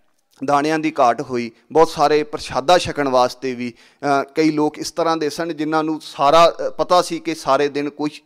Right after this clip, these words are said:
ਚੀਜ਼ ਨਹੀਂ ਮਿਲਣੀ। ਉਹ ਇੱਕ ਟਾਈਮ ਆਣ ਕੇ ਭੈਣੀ ਸਾਹਿਬੋਂ ਪ੍ਰਸ਼ਾਦਾ ਛਕ ਜਾਂਦੇ ਨੇ ਵੀ ਚਲੋ ਜ਼ਿੰਦਗੀ ਜੀ-, ਜੀਣ ਵਾਸਤੇ ਤਾਂ ਇੰਨਾ ਹੀ ਬਹੁਤ ਹੈ। ਉਹ ਜਦੋਂ ਪ੍ਰਸ਼ਾਦਾ ਛਕਣ ਆਉਂਦੇ ਨੇ ਇੱਥੇ ਬਹੁਤ ਲੰ-, ਲੰਬੀਆਂ ਲਾਈਨਾਂ ਲੱਗਦੀਆਂ ਨੇ, ਲੋਕ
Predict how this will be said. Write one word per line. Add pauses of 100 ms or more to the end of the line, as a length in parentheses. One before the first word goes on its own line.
(100)
ਚੀਜ਼
ਨਹੀਂ
ਮਿਲਣੀ। (240)
ਉਹ
ਇੱਕ
ਟਾਈਮ (100)
ਆਣ
ਕੇ
ਭੈਣੀ
ਸਾਹਿਬੋਂ
ਪ੍ਰਸ਼ਾਦਾ
ਛਕ
ਜਾਂਦੇ
ਨੇ (280)
ਵੀ
ਚਲੋ
ਜ਼ਿੰਦਗੀ
ਜੀ-,
ਜੀਣ
ਵਾਸਤੇ (360)
ਤਾਂ (120)
ਇੰਨਾ
ਹੀ
ਬਹੁਤ
ਹੈ। (240)
ਉਹ
ਜਦੋਂ
ਪ੍ਰਸ਼ਾਦਾ
ਛਕਣ
ਆਉਂਦੇ
ਨੇ
ਇੱਥੇ
ਬਹੁਤ
ਲੰ-,
ਲੰਬੀਆਂ
ਲਾਈਨਾਂ
ਲੱਗਦੀਆਂ
ਨੇ,
ਲੋਕ